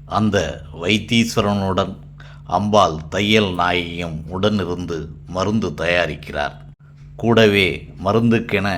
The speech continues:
வணங்கப்படுகின்ற தன்வந்திரி என்கிற கடவுளும் வைத்தீஸ்வரன் கோயிலில் வீற்றிருக்கிறார். இப்படியாக வைத்தீஸ்வரனும் தையல் நாயகியும் அவர்களால் நியமிக்கப்பட்ட தன்வந்திரியும்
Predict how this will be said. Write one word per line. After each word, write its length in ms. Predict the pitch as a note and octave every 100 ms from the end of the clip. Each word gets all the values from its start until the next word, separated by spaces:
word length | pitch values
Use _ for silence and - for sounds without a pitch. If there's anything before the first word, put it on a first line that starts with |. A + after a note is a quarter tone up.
| D2+ -
வணங்கப்படுகின்ற 1000 | F#2 G#2 G#2+ F#2+ F2+ F#2 F2 E2 D#2+ C#2+ - - - - -
தன்வந்திரி 840 | G2 A2 A#2 A#2 A2 A2+ A2+ A2 D2
என்கிற 580 | F#2+ F2+ F2+ E2+ D2+ -
கடவுளும் 600 | - F#2 G2+ F#2+ E2+ D2 D2
வைத்தீஸ்வரன் 720 | D#2 G2 F#2 G#2 D#2+ F2 E2 D#2
கோயிலில் 460 | F#2+ F#2 E2 D#2+ D2 D2+
வீற்றிருக்கிறார். 800 | F#2 D2+ E2+ D#2+ D#2+ D2+ D2+ - - - _
இப்படியாக 800 | - F2+ - G#2 G2+ F#2+ F#2 G2 G2 - - - - F2+
வைத்தீஸ்வரனும் 800 | G2 F#2 A2+ - G2 G#2 G#2 G#2+ - -
தையல் 400 | - G2 G#2+ A2 G#2
நாயகியும் 500 | G#2 G#2 G2+ G#2+ A2 - -
அவர்களால் 640 | E2 G2 G#2 G#2+ G#2+ B2 - - -
நியமிக்கப்பட்ட 880 | F#2 G#2 A#2 A#2 A2+ G2 G2 D#2+ F#2 F2+ - - - - - - - - D#2
தன்வந்திரியும் 760 | G2+ G#2+ A2 A2 G#2+ G#2+ G#2+